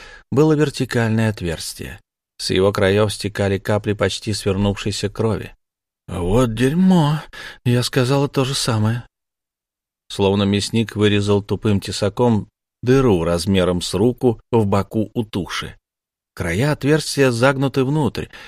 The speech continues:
верхний слой краски отвалился, обнажив более старые слои, которые загибались вместе с краями в темноту.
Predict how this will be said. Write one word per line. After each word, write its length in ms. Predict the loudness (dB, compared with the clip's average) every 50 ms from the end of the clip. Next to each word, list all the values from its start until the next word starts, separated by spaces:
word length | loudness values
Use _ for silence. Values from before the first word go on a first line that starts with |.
| -20 -4 _
верхний 360 | 0 0 0 0 -2 -2 -2
слой 320 | -2 0 2 2 2 2
краски 600 | 2 0 0 0 0 -2 -4 -4 -4 -4 -4 -4 -6 _ _ _ _
отвалился, 800 | -6 -4 -2 0 0 0 0 0 0 -2 -2 -2 -4 -4 -6 -6 -4
обнажив 540 | -4 -2 0 0 0 0 0 0 0 -2 -2
более 420 | 0 2 2 4 4 4 0 0
старые 580 | -4 -6 -10 -4 -2 -2 0 0 0 0 -2 -2
слои, 440 | -4 -2 0 0 2 2 0 -2 -2
которые 440 | -2 -4 -4 -2 -4 -2 -2 -2 -4
загибались 760 | -4 -6 -6 -4 -6 -6 -4 -4 -2 -2 -2 -2 -4 -4 -6
вместе 420 | -4 -4 -2 -2 -4 -4 -6 -6
с 80 | -6 -4
краями 500 | -4 -2 -2 -2 -2 -2 -2 -2 -4 -4
в 100 | -6 -6
темноту. 520 | -6 -4 -4 -4 -4 -6 -6 -10 -10 -10